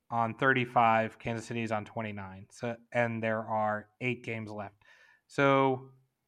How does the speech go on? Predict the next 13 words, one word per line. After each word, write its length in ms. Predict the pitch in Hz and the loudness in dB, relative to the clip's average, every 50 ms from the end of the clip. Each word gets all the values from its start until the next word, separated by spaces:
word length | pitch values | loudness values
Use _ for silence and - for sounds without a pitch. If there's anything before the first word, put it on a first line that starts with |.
| _ - | _ -4
they 120 | - 127 127 | -2 0 2
need 280 | 135 139 135 127 127 | 4 4 2 2 0
two 180 | - - 127 117 | -2 -4 -2 -2
wins. 460 | 107 104 95 92 92 - - - - _ _ _ _ _ _ _ _ _ _ _ _ _ _ _ _ _ _ _ _ _ _ _ _ _ _ _ _ _ _ _ _ _ _ _ _ - | -4 -6 -10 -12 -16 -20 -20 -20 -20 _ _ _ _ _ _ _ _ _ _ _ _ _ _ _ _ _ _ _ _ _ _ _ _ _ _ _ _ _ _ _ _ _ _ _ _ 4
And 280 | 139 139 139 139 135 | 6 6 6 6 4
you 80 | 135 135 | 0 -2
can't 260 | 135 - 185 180 156 | 0 2 0 2 4
rely 300 | 139 135 135 135 131 127 | 4 4 6 6 6 4
on 80 | 123 123 | 2 0
any 200 | 120 120 120 117 | 0 -2 -2 -4
of 60 | 110 | -4
these 180 | 113 113 110 - | -4 -6 -6 -8
teams 540 | - - 113 107 107 107 107 - - - | -8 -8 -8 -6 -6 -8 -10 -12 -16 -20